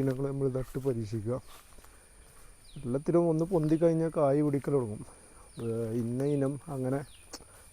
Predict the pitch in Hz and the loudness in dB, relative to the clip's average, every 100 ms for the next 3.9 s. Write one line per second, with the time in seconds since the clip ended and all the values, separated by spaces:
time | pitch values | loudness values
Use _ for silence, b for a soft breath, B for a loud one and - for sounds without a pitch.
0 | - 120 - 135 135 127 151 151 151 131 | -8 -8 0 2 2 2 -2 0 0 0
1 | 131 117 127 135 127 120 131 143 - 165 | 0 -2 -4 -2 0 2 2 2 6 6
2 | 165 165 165 147 139 143 - - - B | 6 2 -2 -2 -2 -6 -8 -20 -20 B
3 | B B B B B - 143 127 | B B B B B -12 -4 0